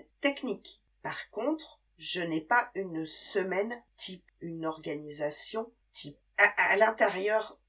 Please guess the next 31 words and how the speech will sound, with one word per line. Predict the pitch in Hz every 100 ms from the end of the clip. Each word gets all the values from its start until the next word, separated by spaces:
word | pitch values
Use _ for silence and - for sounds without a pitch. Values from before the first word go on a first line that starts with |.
| _
de, | 160 180 165 160 151 135
de | 160 170
ta | 185
semaine, | 165 - 170 233 311 - _ -
ça | - 202 226
ne | 185
sera | 170 - 170 165 170 196 - _ -
jamais | 170 - 175 185 233
la | 233
même | 214 226
chose. | - 160 160 - _ _ -
Tu | -
vas | 254 240
avoir | 233 226
des | 226 220 220
événements, | 220 226 220 202 - _
tu | - -
vas | 185
avoir | 190 190
des | 208
challenges, | 208 247 226 202 208 -
tu | - 190
vas | 190
avoir | 185 190
des | 196
rendez-vous, | 196 226 269 254 208 220 _ _ _ -
tu | 160
vas | 165
avoir | 185 170
des | 160 -
imprévus, | - 403 - 311 190 202